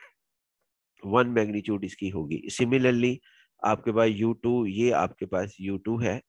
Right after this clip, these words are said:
यहाँ से लेके, जिसका है माइनस टू, आपके पास इसका जवाब जो है वो हम कर लेते हैं सही। ये स-, मा-, ये under root है और उसके बाद यहाँ पे माइनस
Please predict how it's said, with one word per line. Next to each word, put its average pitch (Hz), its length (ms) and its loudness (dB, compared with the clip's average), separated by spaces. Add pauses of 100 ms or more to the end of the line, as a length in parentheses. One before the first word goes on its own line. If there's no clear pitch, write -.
(140)
यहाँ 92 260 -2
से 95 120 -6
लेके, 95 300 0
जिसका 98 320 0
है 110 160 2
माइनस 98 600 2
टू, 117 140 4 (800)
आपके 92 340 0
पास 92 360 2
इसका 95 260 -2
जवाब 92 360 2
जो 90 320 -6
है 90 120 -4
वो 92 160 -4
हम 98 180 -6
कर 90 160 -6
लेते 90 320 -4
हैं 82 100 -4
सही। 73 280 -6 (640)
ये 95 160 0
स-, - 280 -12 (200)
मा-, 87 340 2 (180)
ये 95 220 0
under 90 320 0
root 107 220 -6
है 107 200 -4 (100)
और 90 180 0
उसके 98 280 -6
बाद 87 280 -4
यहाँ 85 180 -6
पे 98 160 -4 (100)
माइनस 98 460 -2